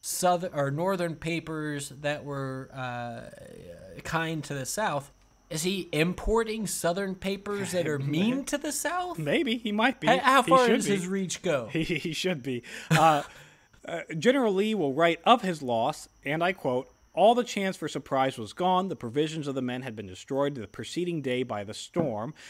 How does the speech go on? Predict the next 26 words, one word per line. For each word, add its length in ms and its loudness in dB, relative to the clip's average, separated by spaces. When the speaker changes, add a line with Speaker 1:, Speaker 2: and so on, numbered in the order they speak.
Speaker 2:
They 100 -2
had 220 2
nothing 260 2
to 160 -4
eat 140 -4
that 200 -2
morning, 300 -4
could 200 -6
not 200 -2
hold 180 -2
out 160 0
another 280 -6
day, 340 0
and 160 -6
we 80 -2
were 140 -4
obliged 560 0
to 60 -6
withdraw. 600 0
It 140 -4
is 180 -2
with 260 -8
grievance 540 -2
disappointment 760 -4
to 100 -6
me, 280 -6